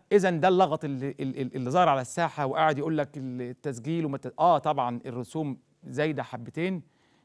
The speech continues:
الرئيس تدخل لما شاف ال-، ال-، الهيصة دي بتقول: "وقف ال-، ال-، الإجراء، آه، ل-، لمدة سنتين".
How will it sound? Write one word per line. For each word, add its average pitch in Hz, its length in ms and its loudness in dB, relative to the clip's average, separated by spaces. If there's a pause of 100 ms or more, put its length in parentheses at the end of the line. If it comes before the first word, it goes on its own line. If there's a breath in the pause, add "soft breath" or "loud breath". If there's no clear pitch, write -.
(160)
الرئيس 143 400 -2
تدخل 143 460 -4
لما 123 200 -2
شاف 151 160 -6
ال-، 127 160 -6 (120)
ال-، 123 80 -10 (280)
الهيصة 135 460 2
دي 151 220 -2
بتقول: 147 460 -8
"وقف 147 360 -2
ال-، 135 120 -8
ال-، - 320 -10
الإجراء، 127 600 -6 (200)
آه، - 380 -14 (280)
ل-، 139 180 -6 (100)
لمدة 143 340 -4
سنتين". 165 520 -2